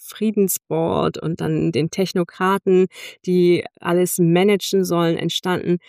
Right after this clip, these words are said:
Also das Teile und Herrsche gilt weiterhin. Und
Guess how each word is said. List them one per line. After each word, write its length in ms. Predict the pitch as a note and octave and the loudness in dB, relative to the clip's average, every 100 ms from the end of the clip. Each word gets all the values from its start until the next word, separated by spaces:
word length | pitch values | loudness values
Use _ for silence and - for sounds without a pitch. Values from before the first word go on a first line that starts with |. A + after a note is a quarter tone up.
| - _ - | -20 _ -4
Also 220 | F3 E3+ | -2 0
das 160 | F3 | -2
Teile 320 | - G3 G3 E3+ | -2 0 2 2
und 100 | E3 | -2
Herrsche 540 | F#3+ G#3+ - A#3 - - E3+ | -2 -2 0 -2 -2 -10 -4
gilt 340 | G#3+ G#3+ F3+ D3 | 2 2 2 -2
weiterhin. 560 | F3 G#3 B3+ C4 D#4 - _ _ _ _ _ - | -2 -2 -4 -2 -4 -6 _ _ _ _ _ 0
Und 460 | G3 G3 F#3 F3 | 4 6 4 2